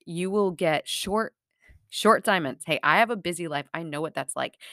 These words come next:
It's like, give me something small that I can do, right, each day that I practice and I build on, and that will get you through the course. I,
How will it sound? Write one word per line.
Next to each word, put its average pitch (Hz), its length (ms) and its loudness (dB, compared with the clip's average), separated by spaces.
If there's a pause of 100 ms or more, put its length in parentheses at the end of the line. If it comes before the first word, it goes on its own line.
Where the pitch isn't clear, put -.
(140)
It's 147 120 -8
like, 160 180 2
give 175 140 -2
me 240 140 -4
something 196 340 -6
small 151 400 2
that 208 120 2
I 196 100 0
can 165 180 -8
do, 135 320 -10 (360)
right, 151 280 0
each 208 300 -6
day - 340 -2 (160)
that 151 100 -4
I 156 60 2
practice 170 480 4
and 139 100 -12
I 139 40 -8
build 156 340 -2
on, - 260 -12 (300)
and 185 100 -2
that 180 120 2
will 190 100 0
get 170 320 0
you 180 180 -2
through 175 320 -2
the 165 80 0
course. - 640 -6 (760)
I, 165 240 4